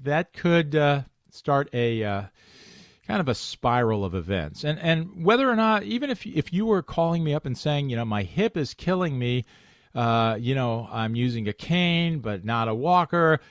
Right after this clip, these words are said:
and, uh, you know, should I have, uh, my hip operated on?" At eighty-nine, I'd probably say, "No,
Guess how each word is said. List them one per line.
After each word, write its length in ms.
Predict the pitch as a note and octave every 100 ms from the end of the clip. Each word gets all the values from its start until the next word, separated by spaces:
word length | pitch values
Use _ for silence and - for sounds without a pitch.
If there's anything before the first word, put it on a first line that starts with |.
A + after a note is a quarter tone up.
| - - -
and, 460 | A#2 A2+ A2 G#2
uh, 60 | G#2
you 180 | G#2+ A#2+
know, 80 | G#2+
should 220 | - A#2+
I 100 | A2+
have, 460 | A2+ G#2+ G2+ F#2
uh, 240 | G#2 F#2+ G2+
my 200 | G#2+ G#2+
hip 340 | F#2+ B2 G#3+ A#2+
operated 500 | G#2 - G2+ F#2 F#2+
on?" 240 | F#2+ A2
At 120 | B2
eighty-nine, 500 | C3 D#3+ D#3+ E3+ G3+
I'd 140 | D#3 C3+
probably 260 | D3+ E3
say, 220 | D3 D#3+
"No, 600 | D3+ D3+ B3 D#4 C3 G3